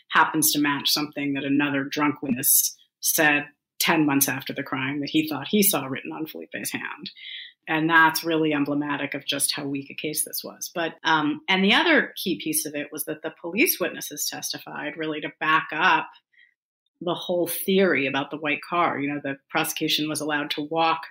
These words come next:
Detectives Bicel and Sullivan through the investigation.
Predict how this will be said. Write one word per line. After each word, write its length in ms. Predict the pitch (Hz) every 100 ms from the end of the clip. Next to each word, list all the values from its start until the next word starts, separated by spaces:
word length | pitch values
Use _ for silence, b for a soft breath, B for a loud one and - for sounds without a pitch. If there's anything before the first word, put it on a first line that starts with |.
| b b b b
Detectives 500 | 170 185 170 165 156
Bicel 400 | 156 151 160 147
and 140 | 156
Sullivan 460 | - 156 160 156 147
through 560 | - - 156 180 180 170
the 140 | 160
investigation. 1120 | 156 156 151 - 147 147 147 151 139 127 131